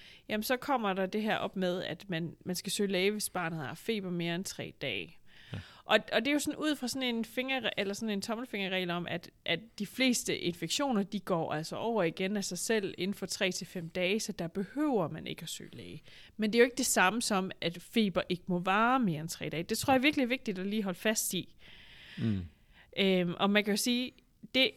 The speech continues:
Speaker 1: egentlig så betyder varigheden af temperaturen jo ikke noget. Det, der
Speaker 2: Nej.
Speaker 1: betyder noget, det er jo, hvordan barnet har det.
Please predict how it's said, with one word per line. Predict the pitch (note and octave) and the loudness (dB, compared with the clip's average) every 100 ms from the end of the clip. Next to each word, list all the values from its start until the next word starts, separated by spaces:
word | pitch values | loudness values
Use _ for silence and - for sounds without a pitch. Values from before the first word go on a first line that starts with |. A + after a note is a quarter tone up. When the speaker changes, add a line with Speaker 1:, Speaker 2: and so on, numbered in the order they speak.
| - _ _ _ _ _ _ _ - | -8 _ _ _ _ _ _ _ 2
Speaker 1:
egentlig | D4 D4 G#3 E3+ | 4 6 4 2
så | A3+ | -2
betyder | A3 A3+ - E4 G#3+ E3 E3+ | -2 0 2 6 6 4 0
varigheden | F#3+ F#3 A#3 D4+ A3 F3 D#3+ - | 2 4 6 4 4 0 0 -4
af | D#3 | -6
temperaturen | F3+ D#3+ E3+ - G#3+ D#3+ E3+ | -6 -6 -6 -2 0 0 -4
jo | - - | -4 0
ikke | G#3+ A3+ E3 - - _ _ _ _ _ - | 0 0 -6 -8 -20 _ _ _ _ _ -12
noget. | E3 E3 D#3 E3+ F3+ D3+ - - | -8 -6 -6 -2 -2 -4 -8 -2
Det, | A3+ | 2
der | |
Speaker 2:
Nej. | G#3+ | 2
Speaker 1:
betyder | F#3 - D4 F#3 | 0 -2 0 0
noget, | D#3 E3 | -2 -2
det | G3+ | 0
er | G3 | 2
jo, | G3+ | 0
hvordan | F#3 D#3+ E3 F3 | -2 -4 -2 -4
barnet | - D3+ C3+ - E3 _ _ | -6 -10 -10 -14 -16 _ _
har | - E4 A#3 | -8 -6 -6
det. | - | -8